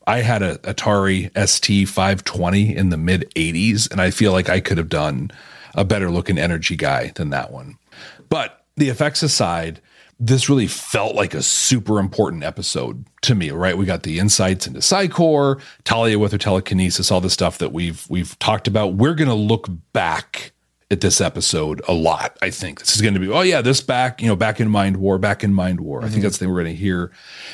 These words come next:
Speaker 1: But between the visuals, the pacing that I thought was wildly inconsistent and made,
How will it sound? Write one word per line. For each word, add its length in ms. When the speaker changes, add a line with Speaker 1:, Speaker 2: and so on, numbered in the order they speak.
Speaker 1:
But 100
between 280
the 80
visuals, 640
the 160
pacing 760
that 400
I 180
thought 320
was 200
wildly 720
inconsistent 840
and 140
made, 240